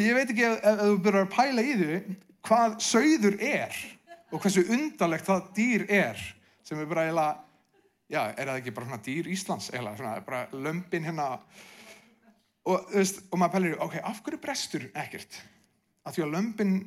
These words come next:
eru svo ótrúlega góð að verja sig, þú veist. Það er eiginlega sorglegt hvað lömb eru steiktar skepnur. Eða hann að,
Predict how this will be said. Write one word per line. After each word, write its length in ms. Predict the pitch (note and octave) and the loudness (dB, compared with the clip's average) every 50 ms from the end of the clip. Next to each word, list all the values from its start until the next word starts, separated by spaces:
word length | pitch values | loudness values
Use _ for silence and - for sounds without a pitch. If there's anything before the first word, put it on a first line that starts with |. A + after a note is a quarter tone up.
| - - | -4 -4
eru 120 | F3 E3 D#3+ | -4 -2 -2
svo 120 | F3 E3 | -2 -2
ótrúlega 280 | F3+ - D#3+ C#3 C3+ - | -2 -2 -4 -4 -4 -2
góð 220 | - E3 E3 D3 B2 | -2 -2 -2 -2 -2
að 80 | B2 | -2
verja 220 | C#3+ F3 G#3+ A3+ G#3 | -2 0 0 0 0
sig, 200 | G#3 - G#3+ G#3 - - - - - - - | 0 -2 -4 -6 -6 -12 -16 -18 -20 -18 -16
þú 220 | D#3+ D#3+ D#3+ F3 E3+ | -16 -12 -6 -4 -4
veist. 180 | D#3+ - - - - - - - - - - - _ - - - - - F#4 - - D#4+ - _ _ - _ _ _ _ - - - - - - - - - - - G#3 - - - - - - - _ _ _ | -4 -4 -6 -8 -10 -10 -12 -14 -14 -14 -18 -20 _ -20 -18 -18 -18 -18 -20 -20 -20 -20 -20 _ _ -20 _ _ _ _ -14 -14 -12 -12 -14 -16 -18 -18 -20 -20 -18 -16 -16 -16 -16 -18 -18 -20 -20 _ _ _
Það 160 | - E3 D#3+ | 2 2 4
er 80 | F3 F#3+ | 4 4
eiginlega 560 | F#3 F3+ F3 E3+ E3 D#3+ - - - - - | 6 6 6 6 6 4 2 -4 -10 -10 -8
sorglegt 720 | - - F3+ G3 B3+ D#4 - - E3+ C3 A#2+ A#2 - - - | -2 2 2 4 2 2 -2 -2 -2 -2 -2 -4 -8 -12 -6
hvað 260 | - - F#3+ F#3+ F#3 F3 E3+ | 0 2 2 4 4 2 2
lömb 420 | G3+ G#3+ F#3+ D3 C#3+ E3+ F#3 - - - | 2 2 2 0 -2 -6 -6 -6 -4 -4
eru 200 | E3+ F#3 G3 G3 F#3+ F#3+ | -2 0 0 0 0 -2
steiktar 480 | - - G#3 G#3+ G#3+ - - - F#3+ | -2 0 0 -2 -2 -2 -4 -4 -2
skepnur. 440 | - - G#3+ G#3+ G#3+ - - - G#2 - - - - - | -2 -4 -4 -6 -6 -6 -8 -10 -10 -14 -18 -20 -16 -8
Eða 180 | - D3+ D3 D3 D#3 | -4 -2 0 0 0
hann 140 | E3+ E3 D3+ | 0 0 0
að, 200 | D3+ D3 - - | 0 -2 -2 -6